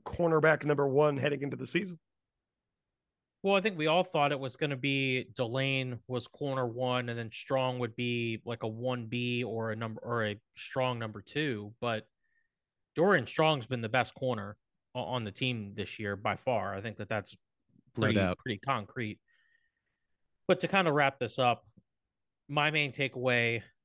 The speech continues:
Speaker 2: is Drones is the guy. Andrew, you said it. This is
Speaker 3: Yep.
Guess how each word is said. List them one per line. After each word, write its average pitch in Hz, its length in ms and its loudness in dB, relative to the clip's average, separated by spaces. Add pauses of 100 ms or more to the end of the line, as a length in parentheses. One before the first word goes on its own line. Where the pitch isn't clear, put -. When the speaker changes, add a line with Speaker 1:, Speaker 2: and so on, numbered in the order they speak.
(240)
Speaker 2:
is 113 600 -2 (2000)
Drones 143 440 2
is 117 180 0
the 107 80 -6
guy. 101 320 -10 (380)
Andrew, 120 240 -2
you 107 140 -4
said 107 240 -2
it. 101 160 -6 (1300)
This 156 200 0
is 160 440 2
Speaker 3:
Yep. 87 260 -2